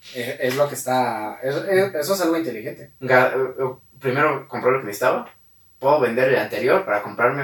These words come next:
Speaker 2: o sea, un lujo, y si me sobra dinero, pues lo guardo para otra cosa que
Speaker 1: Que
Speaker 2: me
Speaker 1: eso fue
Speaker 2: salga.
Speaker 1: lo que yo hice también, porque esa mochila que compré justamente es para la Comic Con, que de hecho les vamos a traer
Speaker 2: La
Speaker 1: un
Speaker 2: mole.
Speaker 1: que les vamos a traer una experiencia en la mole, y después de eso les vamos a traer un unboxing de todo lo que hayamos comprado.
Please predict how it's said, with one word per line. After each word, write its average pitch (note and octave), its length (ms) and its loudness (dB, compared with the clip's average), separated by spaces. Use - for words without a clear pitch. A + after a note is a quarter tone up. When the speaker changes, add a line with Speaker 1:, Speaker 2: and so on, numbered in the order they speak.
Speaker 2:
o B2+ 140 -2
sea, C3+ 160 -2
un C3+ 100 -2
lujo, F3+ 400 0
y A2 240 -10
si G#2+ 120 -10
me G#2+ 80 -8
sobra C#3 180 2
dinero, C3 220 0
pues - 120 -12
lo G#2 100 -2
guardo C3 260 2
para - 200 -2
otra - 200 -4
cosa B2 260 -4
que G#2+ 160 -6
Speaker 1:
Que E3 80 6
Speaker 2:
me F3 80 10
Speaker 1:
eso G3 120 10
fue F#3+ 120 12
Speaker 2:
salga. F#3+ 80 12
Speaker 1:
lo D#3+ 60 4
que D#3 120 4
yo D#3+ 80 6
hice E3 300 4
también, D#3 400 -6
porque C#3 420 -2
esa F3 200 2
mochila C#3+ 340 -6
que C3+ 100 -12
compré - 440 -14
justamente C3 420 -12
es C#3 60 -16
para A#2 240 -10
la G#2+ 320 -14
Comic A2+ 240 -10
Con, E3+ 160 -4
que C3+ 80 2
de C3+ 80 6
hecho C#3+ 180 0
les C3 100 2
vamos C#3 200 -2
a B2 80 -6
traer B2 280 0
Speaker 2:
La C#3 140 0
Speaker 1:
un C3+ 60 0
Speaker 2:
mole. C3+ 560 2
Speaker 1:
que D3+ 80 0
les D3 180 8
vamos F3+ 220 6
a D#3+ 100 4
traer D#3+ 300 8
una F#3+ 260 4
experiencia F#3 720 4
en D3 140 -2
la C#3+ 80 -2
mole, A3 380 6
y D#3 120 -2
después F3 320 8
de F#3+ 60 4
eso F#3 160 -2
les D3+ 80 2
vamos D#3+ 220 0
a C#3+ 40 -4
traer C#3+ 220 -4
un D3+ 80 -8
unboxing D#3 460 -2
de B2 80 -4
todo A#2+ 140 -4
lo A2 100 -8
que G2 80 -14
hayamos - 240 -14
comprado. - 280 -18